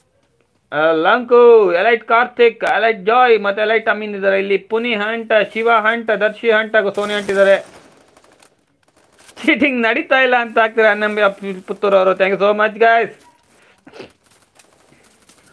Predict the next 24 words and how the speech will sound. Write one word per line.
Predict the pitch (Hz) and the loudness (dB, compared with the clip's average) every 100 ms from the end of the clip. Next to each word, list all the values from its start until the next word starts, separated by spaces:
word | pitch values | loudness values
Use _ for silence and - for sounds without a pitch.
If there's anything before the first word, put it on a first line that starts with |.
| _ 247 | _ 0
Already | 294 311 320 320 320 | 2 4 2 2 2
Elite | 320 330 330 | 2 0 0
ಅಮೀನ್ | 320 311 320 302 | 0 0 0 4
ನಾಕ್ | 311 302 294 | 2 2 2
ಆಗಿದ್ದಾರೆ. | 294 294 277 277 277 226 - - - _ - - - - - | 0 2 2 4 2 -2 -8 -20 -20 _ -20 -20 -20 -16 -2
ಪ್ರತಿ | 294 302 - 330 339 247 - | -2 -2 -2 0 2 0 -2
ಸಲ | 285 285 | 0 2
ಇವರೇ | 269 262 254 | 2 0 0
ನಾಕ್ | 254 | -2
ಆಗ್ತಾ | 247 247 | 0 2
ಇದ್ದಾರೆ | 233 226 | 2 2
guys | 214 | 0
first. | 226 220 220 220 - - - 180 | 0 0 2 0 0 -10 -8 -2
ಓ, | 220 | 0
ಮತ್ತೊಂದು | 240 262 - 285 285 285 | 2 0 0 0 2 2
ನಾಕ್, | 277 277 277 | 2 0 2
ಅಲ್ಲಿ | 277 277 214 | 0 0 0
ಜಾಯ್ | 269 285 | 2 2
ಕೂಡ | 294 277 | 0 0
ನಾಕು. | 262 254 254 254 247 - - _ _ _ _ - | 2 0 2 2 2 -2 -14 _ _ _ _ -4
ಲಂಕು | 208 269 330 320 330 330 | 2 2 2 0 0 0
ಕೂಡ | 302 302 | 2 4
ಒಬ್ರೇ | 294 294 277 277 294 302 | 4 4 4 2 2 2
ಉಳ್ಕೊಂಡಿರೋದು, | 277 254 285 277 269 262 - _ | 0 0 2 4 4 2 0 _